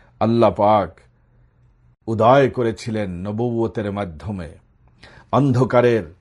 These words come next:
দূরভূত হওয়ার জন্য হেদায়েতের সূর্য যখন উদিত হয়েছিল, আল্লাহ রব্বুল আলামিন নবীর ঘরকেও এই কন্যা দিয়ে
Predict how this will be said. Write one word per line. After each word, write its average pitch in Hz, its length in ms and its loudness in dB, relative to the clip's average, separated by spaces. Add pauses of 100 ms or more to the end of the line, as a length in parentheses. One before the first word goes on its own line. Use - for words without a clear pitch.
(680)
দূরভূত 151 600 4
হওয়ার 143 540 2
জন্য 135 340 -2
হেদায়েতের 120 720 -4
সূর্য 113 540 -4
যখন 117 420 -6
উদিত 120 320 -4
হয়েছিল, 113 640 -4 (920)
আল্লাহ 127 260 4
রব্বুল 110 320 0
আলামিন 107 460 -2
নবীর 110 340 -2
ঘরকেও 143 500 0
এই 110 160 -4
কন্যা 104 400 -8
দিয়ে 110 400 -4